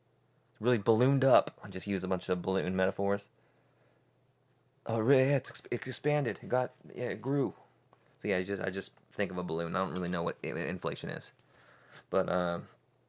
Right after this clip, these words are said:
so I'm not gonna do a price conversion thing. But with the dime beers, like, you could, and get six at a time, you could get, you, you were getting hammered. Like, there was no,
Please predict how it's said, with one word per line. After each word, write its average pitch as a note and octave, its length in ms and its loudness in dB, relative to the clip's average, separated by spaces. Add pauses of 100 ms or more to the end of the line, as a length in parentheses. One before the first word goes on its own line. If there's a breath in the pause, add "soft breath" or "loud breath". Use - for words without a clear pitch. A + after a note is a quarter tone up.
(280)
so - 80 -8
I'm G#2 60 -2
not G2+ 100 2
gonna F#2 120 2
do F2+ 80 0
a E2+ 40 -2
price F2 240 -2
conversion F2+ 360 -4
thing. F2 220 -4
But G2 220 0
with G2 220 2
the - 40 -4
dime A2 420 -2
beers, - 420 -4
like, F#2 120 -6
you G2 120 -4
could, F#2+ 300 -4
and F#2+ 120 -4
get F#2 140 -4
six - 220 -6
at F2 60 -2
a F2 40 -8
time, F2+ 240 -4
you F2+ 100 -4
could G2+ 160 -8
get, E2+ 240 -2 (460)
you, G#2+ 160 -2
you B2 160 2
were G#2+ 200 2
getting E2+ 260 -4
hammered. E2+ 280 -8 (320)
Like, G2+ 100 -16
there F#2+ 120 -4
was F#2 100 -6
no, F#2 420 -2